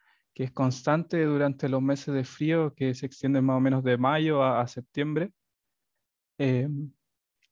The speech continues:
ante esto, eh, la profesora Pamela Schmidt me presentó este tema de la vulnerabilidad energética territorial o la pobreza energética.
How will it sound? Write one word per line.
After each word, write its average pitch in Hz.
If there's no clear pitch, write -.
ante 139
esto, 170
eh, 135
la 143
profesora 139
Pamela 139
Schmidt 160
me 160
presentó 143
este 131
tema 160
de 139
la 127
vulnerabilidad 135
energética 139
territorial 135
o 143
la 127
pobreza 135
energética. 151